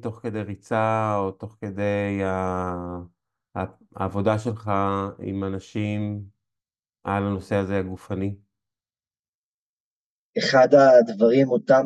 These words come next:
Speaker 2: אני מאוד חוקר תכלס עכשיו, זה עבודה עם קול. אתה יודע, לפעמים אני חושב כי ההתנגדות החיצונית, כל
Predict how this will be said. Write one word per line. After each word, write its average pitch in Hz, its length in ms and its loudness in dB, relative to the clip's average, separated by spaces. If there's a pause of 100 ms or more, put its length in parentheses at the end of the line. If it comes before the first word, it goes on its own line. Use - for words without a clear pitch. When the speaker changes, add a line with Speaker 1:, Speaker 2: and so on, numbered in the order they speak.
Speaker 2:
אני 127 140 0
מאוד 139 520 4
חוקר - 680 0 (140)
תכלס 123 680 0
עכשיו, 147 480 0
זה 107 260 2
עבודה 101 320 4
עם 143 120 4 (240)
קול. 104 400 2 (2500)
אתה 92 100 -2
יודע, 277 280 6 (520)
לפעמים 113 480 0
אני 143 160 4
חושב 131 540 2 (680)
כי - 280 -2 (1200)
ההתנגדות 113 680 0
החיצונית, 135 720 0 (1600)
כל 226 560 8